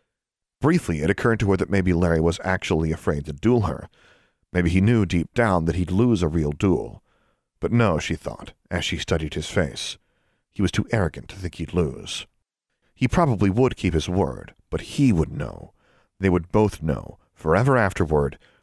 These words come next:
that she'd backed down. "No," she said. He continued staring at her for several seconds.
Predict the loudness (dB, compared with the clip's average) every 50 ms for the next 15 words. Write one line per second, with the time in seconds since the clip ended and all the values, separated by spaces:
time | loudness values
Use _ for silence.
0 | _ _ -4 -2 0 0 0 0 2 2 0 0 0 -4 -6 -4 -2 -2 -2 -4
1 | -6 -14 -16 -18 -20 -20 _ _ _ _ _ _ _ _ _ _ _ _ _ _
2 | _ _ _ _ _ _ _ _ _ _ _ _ -2 0 2 2 2 0 -2 -6
3 | _ _ _ -16 -10 -6 -6 -4 -4 -4 -6 -6 -6 -8 -16 _ _ _ _ _
4 | _ _ _ _ _ _ _ _ _ _ _ _ -4 -2 0 0 2 2 2 2
5 | 2 2 0 0 0 2 4 4 4 4 4 2 2 0 0 0 -2 -2 0 0
6 | 0 0 0 -2 -4 -2 -2 -2 -2 -4 -8 -14 -14 -12 -12 -12 -12